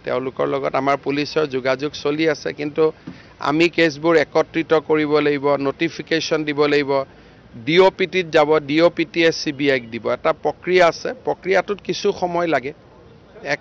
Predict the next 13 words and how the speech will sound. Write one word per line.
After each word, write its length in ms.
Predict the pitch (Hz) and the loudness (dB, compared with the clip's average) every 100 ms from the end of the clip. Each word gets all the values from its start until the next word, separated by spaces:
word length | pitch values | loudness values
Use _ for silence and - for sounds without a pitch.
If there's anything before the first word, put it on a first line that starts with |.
| 180 | 0
মাহৰ 200 | 180 185 | 2 4
ভিতৰত 220 | 175 185 156 | 2 2 2
হৈ 100 | 147 143 | 0 0
যাব। 100 | 127 - - - - - 143 | -4 -10 -20 -20 -20 -10 -4
এমাহ 180 | 160 170 170 | 0 2 2
লাগিব 240 | 160 175 170 202 | 0 -2 -4 -4
প্ৰক্ৰিয়াটো, 540 | 143 - 156 147 - - - - - | -4 -2 0 0 0 -4 -10 -20 -10
কিন্তু 200 | 131 131 202 - - - - - - 190 190 - 165 160 165 160 156 127 - - - - - | -8 -6 -10 -14 -20 -18 -18 -20 -20 -20 -20 -20 -20 -20 -20 -20 -20 -20 -20 -20 -20 -20 -10
চি 100 | 190 175 | -8 0
বি 80 | 208 | 4
আইৰ 80 | 214 165 | 6 6
ডাইৰেক্টৰে 500 | 147 156 160 180 185 - | 6 4 4 2 0 0
খবৰ 260 | - 147 | -2 0